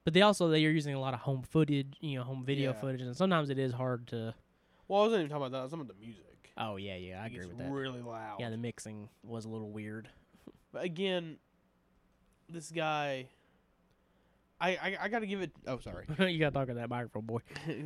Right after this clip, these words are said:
Speaker 2: I, I gotta give props to him 'cause, for one, th-, this is his first documentary, of
Speaker 1: Yeah.
Speaker 2: course. And on top of that, this is such a personal thing to
Speaker 1: It
Speaker 2: him,
Speaker 1: is.
Speaker 2: and
Speaker 1: And that's what la-,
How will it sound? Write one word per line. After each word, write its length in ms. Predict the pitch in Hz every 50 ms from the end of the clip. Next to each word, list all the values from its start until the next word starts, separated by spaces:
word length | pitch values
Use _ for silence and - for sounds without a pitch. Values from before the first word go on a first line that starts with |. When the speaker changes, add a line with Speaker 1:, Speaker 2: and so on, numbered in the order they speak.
| 147 101
Speaker 2:
I, 200 | 147 165 170 151
I 60 | 160
gotta 180 | 175 190 196 208
give 400 | 185 185 175 170 156 143 139 - - - - - - _
props 280 | - 180 180 180 156 -
to 120 | - 147
him 300 | 135 135 131 131 123 135 -
'cause, 340 | 143 131 120 117 - - - _ _ _ _ _ _ _ _ _ _ _ _ _ - - - _ _ - -
for 120 | - 170
one, 320 | 185 190 185 175 165 - - _ _ _ _ _ _ - 156 160
th-, 120 | 156 156 139 95 107
this 160 | 143 143 135
is 40 | -
his 140 | - 135 127
first 200 | - 139 127 123
documentary, 720 | - 113 117 - 120 110 110 113 110 110 110 110 110 113 110 - - _ _ _ _ -
of 80 | 196 220
Speaker 1:
Yeah. 160 | 262 165 120
Speaker 2:
course. 200 | 120 120 - - - _ _ _ _ - - - _ _ _
And 300 | - 170 170 170 156 151
on 100 | 120 147
top 160 | - - 220 208
of 100 | 180 160
that, 340 | 160 165 156 151 139 131 - - - _ _ -
this 120 | 156 156
is 80 | 151 143
such 160 | - 160 143
a 60 | 147
personal 680 | 123 - - - 147 147 147 143 131 - 131 123 117 110
thing 320 | 113 - 127 123 120 117 117 -
to 140 | 120 117 185
Speaker 1:
It 80 | 220
Speaker 2:
him, 140 | 214 190 143 117
Speaker 1:
is. 160 | 110 - - -
Speaker 2:
and 360 | - 127 127 120 117 113 117 117
Speaker 1:
And 100 | - 151 160
that's 180 | 180 220 -
what 120 | - 196 175
la-, 240 | 160 156 160 165 165